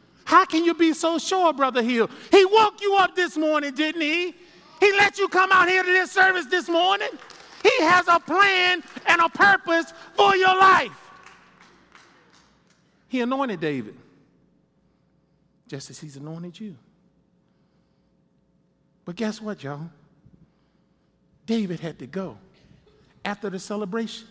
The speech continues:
and everything went on, right back to the field. Chase grabbed his staff, went right back, stepping on sheep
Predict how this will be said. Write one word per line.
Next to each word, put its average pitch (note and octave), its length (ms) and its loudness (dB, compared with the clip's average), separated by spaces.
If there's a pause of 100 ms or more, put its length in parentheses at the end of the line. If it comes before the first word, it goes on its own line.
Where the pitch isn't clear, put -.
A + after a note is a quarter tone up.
and F#3 140 -10
everything A3 440 -8
went A3+ 160 -8
on, A#3 280 -10 (960)
right C#4 340 -4
back - 280 -12 (880)
to G3 140 -8
the D#3+ 100 -10
field. C#3 360 -14 (1160)
Chase D4 360 -2 (260)
grabbed A#3+ 320 0
his G3 140 -6
staff, G3 480 -6
went E3+ 180 -8
right G#3 240 -8
back, E3+ 220 -6 (720)
stepping F3+ 500 -10
on D#3 300 -10
sheep - 300 -10